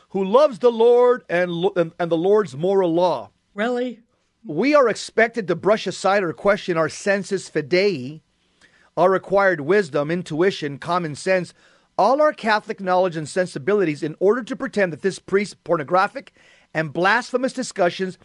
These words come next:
Speaker 1: with a minor are not only fine, but even on par with the saint's writings and spiritual experiences.
Speaker 2: Horrible.
Speaker 1: The gaslightings, justifications, and excuses by the usual suspects of the Catholic left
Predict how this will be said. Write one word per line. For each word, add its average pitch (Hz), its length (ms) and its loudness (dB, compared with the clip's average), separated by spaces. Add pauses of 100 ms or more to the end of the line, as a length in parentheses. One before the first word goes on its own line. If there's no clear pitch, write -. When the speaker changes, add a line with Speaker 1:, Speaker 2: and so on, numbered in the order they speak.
(240)
Speaker 1:
with 170 180 0
a 170 40 4
minor 180 480 0 (240)
are 262 120 0
not 381 180 0
only 285 200 -2
fine, 147 680 -4 (460)
but 190 180 0
even 254 220 -2
on 175 160 -2
par 202 400 0
with 170 160 -6
the 156 80 -10
saint's 190 340 -4
writings 151 540 -2 (280)
and 151 200 -8
spiritual 185 800 -2
experiences. 143 1120 -8
Speaker 2:
Horrible. 185 520 -4 (540)
Speaker 1:
The 175 140 0
gaslightings, 190 840 0
justifications, 196 880 -2
and 160 140 -2
excuses 175 640 -6 (420)
by 180 160 4
the 175 100 0
usual 190 360 0
suspects 208 540 -2
of 156 60 -4
the 151 60 -8
Catholic 180 420 -4
left 185 340 2